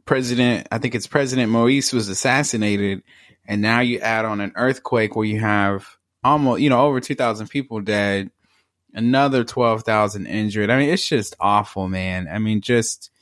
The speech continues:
and they just went through a, a horrific earthquake ten years ago. That one was even worse, you know, and then to have to do it again and add in a tropical, I mean, tropical storm, it's just, man, they just cannot catch a break.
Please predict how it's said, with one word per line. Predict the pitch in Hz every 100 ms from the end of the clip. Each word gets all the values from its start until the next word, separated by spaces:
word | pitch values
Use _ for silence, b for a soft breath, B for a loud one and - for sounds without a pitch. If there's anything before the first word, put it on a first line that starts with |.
| b b
and | 120 147
they | 151
just | 131 175 156 165
went | 151 147
through | 143
a, | 131 123
a | 123 123 117 104 -
horrific | - 123 139 190 123 -
earthquake | 131 127 - 131 120 - _ _
ten | - 185 185
years | 185 202 196
ago. | 127 98 69 - _ _ _ _ _ -
That | 147 262
one | 151 127
was | 117
even | 135 135 131
worse, | 139 247 175 - - - -
you | 120
know, | 120 120 110
and | 120
then | 139 165 160 151 B B B B
to | 139
have | 147 165 156
to |
do | 123 156
it | 147
again | 120 139 147 147 143 - _ _ _ -
and | 113
add | 120 139 139
in | 135
a | 123
tropical, | 127 147 147 135 131 -
I | 143
mean, | 156 147 120
tropical | - 147 143 127
storm, | - 143 143 143 135
it's | 131 151
just, | - 104 - 101
man, | 110 101 98
they | 143 156
just | - 127 -
cannot | - 135 135 123 -
catch | 123 113 104
a |
break. | 107 107 104 -